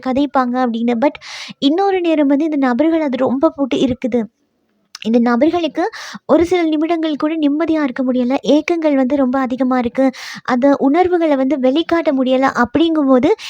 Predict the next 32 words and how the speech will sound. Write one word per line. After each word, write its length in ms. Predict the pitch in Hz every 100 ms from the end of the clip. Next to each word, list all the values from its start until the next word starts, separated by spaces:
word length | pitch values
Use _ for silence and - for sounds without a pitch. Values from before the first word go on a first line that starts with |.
| -
"இப்படியான 600 | - 277 427 403 392 311
ஒரு 140 | 294 269
காதல் 320 | 269 269 320
எனக்கு 280 | 311 269 277
தேவையா?" 440 | 277 294 269 262 269 -
அப்படின்ற 400 | 247 262 262 269
மாதிரி 280 | 262 247 277
முடிவுகளை 560 | 262 254 277 269 262
எடுக்கிறதுக்கான 560 | 233 247 262 247 254 240 226
சான்சஸும் 480 | 240 254 277 277 311
இருக்கு. 260 | 247 - - - - -
So, 180 | -
இது 120 | 285 254
எப்படி 280 | - 311
இருக்கும் 380 | 330 294 311 277
அப்படின்னா, 240 | 254 262 339
"நான் 180 | 311
வேண்டான்னு 440 | 254 254 277 285 294
நினைக்கிறேன்" 460 | 285 262 247 269
அப்படி. 200 | 254 233 -
Already 360 | 240 262 294 330
இந்த 180 | 349 302
நபர்கள் 420 | 254 240 285 302
உங்களை 220 | 262 254
விட்டு 260 | 247 - 339
கொஞ்சம் 220 | 311 254
தள்ளி 300 | 247 233 285
இருக்கிறதுக்கான 640 | 269 254 254 247 247 247 254
வாய்ப்புகள் 520 | 240 240 269 311 294
இருக்கு. 380 | 277 247 - 330 - - - -
ஏன்னா, 260 | 277 302 240
இப்போதைக்கு 420 | 240 339 339